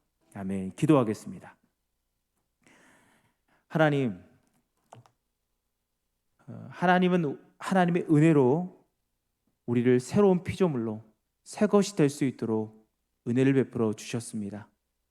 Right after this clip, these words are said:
그런 삶들을 살아가는 저희가 이제는 하나님과 화목하게 되어서 늘 하나님과 교제하고 교류-, 교류하며 하나님을 만날 수 있는 은혜가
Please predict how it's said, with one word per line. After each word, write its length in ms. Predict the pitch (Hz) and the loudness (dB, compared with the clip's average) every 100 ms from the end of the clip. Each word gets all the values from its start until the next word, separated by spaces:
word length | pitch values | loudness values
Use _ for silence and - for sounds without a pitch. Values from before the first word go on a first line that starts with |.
| _ _ _ _ _ _ _ | _ _ _ _ _ _ _
그런 240 | - 156 170 | 2 4 4
삶들을 380 | 175 165 156 160 | 2 2 2 0
살아가는 460 | 160 156 147 143 | 2 0 0 -2
저희가 520 | 139 113 110 127 127 - | -2 -2 -2 -4 -6 -8
이제는 320 | 131 139 143 | -4 -2 -4
하나님과 400 | 143 165 151 147 | -4 -4 -2 -4
화목하게 640 | 147 185 175 170 165 160 | -2 0 0 -2 -4 -4
되어서 600 | 160 113 110 - 131 127 _ _ _ _ _ | -2 -2 -4 -6 -10 -10 _ _ _ _ _
늘 200 | 147 156 | 2 4
하나님과 420 | 165 151 147 139 139 | 4 2 2 2 2
교제하고 640 | 135 131 135 127 131 127 - - | 0 2 2 2 0 -2 -10 -6
교류-, 420 | 131 127 135 135 | 0 2 2 0
교류하며 720 | - 127 139 131 117 110 110 117 _ _ _ | -2 0 2 2 0 -4 -6 -10 _ _ _
하나님을 380 | - 175 165 156 | 0 2 2 2
만날 360 | 123 131 156 165 | 4 4 4 2
수 140 | 170 | 0
있는 280 | 143 143 147 | -2 -2 -2
은혜가 560 | 135 123 117 135 117 | 0 0 0 -2 -4